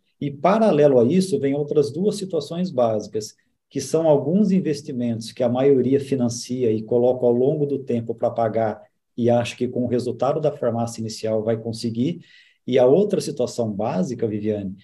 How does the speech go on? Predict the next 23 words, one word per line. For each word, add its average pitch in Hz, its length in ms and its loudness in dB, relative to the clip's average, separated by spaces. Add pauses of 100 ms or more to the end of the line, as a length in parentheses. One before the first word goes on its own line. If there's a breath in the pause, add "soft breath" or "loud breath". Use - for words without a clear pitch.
(220 soft breath)
é 110 80 -4
que 127 140 -4
quando 147 200 -2
a 165 40 -2
gente 190 180 2
começa 147 420 0
a 123 40 2
operar 113 420 0
a 110 40 -4
farmácia, 107 560 -4
a 107 40 -6
gente 110 140 -6
começa 117 400 -2
a 110 40 -2
vender, 113 540 0
a 113 60 -4
gente 101 180 -8
precisa 110 380 -6
começar 120 300 -4
a - 20 -8
repor 151 340 -2
a 147 40 -2
mercadoria 107 640 -2